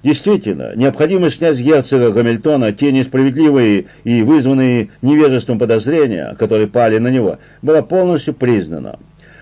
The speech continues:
В докладе кабинету по этому делу, представленному в ноябре тысяча девятьсот сорок второго года,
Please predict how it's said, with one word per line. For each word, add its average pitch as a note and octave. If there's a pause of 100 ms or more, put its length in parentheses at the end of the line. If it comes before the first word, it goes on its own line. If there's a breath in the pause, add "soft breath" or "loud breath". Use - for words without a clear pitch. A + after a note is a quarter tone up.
В F#2+
докладе A2+
кабинету A2
по A2+
этому A2+
делу, G#2+
представленному A2
в G2+
ноябре A2+
тысяча A2+
девятьсот A#2+
сорок A#2
второго A#2+
года, G2+